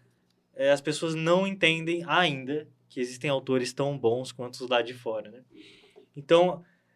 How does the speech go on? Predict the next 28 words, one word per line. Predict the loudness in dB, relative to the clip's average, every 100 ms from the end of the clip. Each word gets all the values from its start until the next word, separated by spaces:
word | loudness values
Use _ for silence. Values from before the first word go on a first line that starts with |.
| 6
é, | 10 10 8 4
a |
mensagem | 0 2 4 2
que | 2
eu | 0
deixo | 4 2 2 -2 -8 0
é | 0
que | 0 -4 0 0
se | -2 -2
você | 0 2
tem | 2 2
um | -2
sonho, | -2 0 0 -2 -6 -12
escrever | -12 -6 -4 -2
o | -4
seu | -4
livro, | -4 0 6 6 4 -4 -10 -20 _ _
se | -10
você | -8 -4
tem | -4
a | -4
sua | -6
história, | -2 4 8 8 6
vai | 2
de | 0 -2
peito | -4 -2
aberto, | 0 4 6 6 2
escreva, | -6 -6 0 2 6 4 4 -2